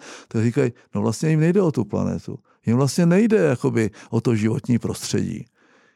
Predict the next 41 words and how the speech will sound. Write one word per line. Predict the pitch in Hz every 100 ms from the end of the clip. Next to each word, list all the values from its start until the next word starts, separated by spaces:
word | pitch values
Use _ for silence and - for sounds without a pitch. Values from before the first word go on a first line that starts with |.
| _
Jim | 98 117
jde | 143 156
o | 160
to, | 156 175 143
o | 131
to | - 156
zrušení | 131 127 - 170 170 165
toho, | 160 139 175 180
co | - 170
nám | 170 175
tady | 175 185
dává | 160 139 143 156
jako | 160 151 -
jakousi | 151 - 165 -
míru | 170 175 170
blahobytu | 139 127 139 147 160 156
a |
na | 143
co | 156
jsme | - 151
se | 175
jako | 165 190
těšili." | 233 - 254 143 - - -
Já | 117 117
jsem | 143
se | 151
těšil | 156 139 185
na | 185
svobodu | - 139 160 180
a |
kapitalismus. | 180 208 233 139 120 98 98 - - _ _ - - - - _
Já | 104
jsem | - 131
se | 147
na | 131
nic | 147 139
jiného | 160 160 170
netěšil | 185 233 - 139
během | 120 117 110
toho | 117
bolševika. | 107 101 113 104 - -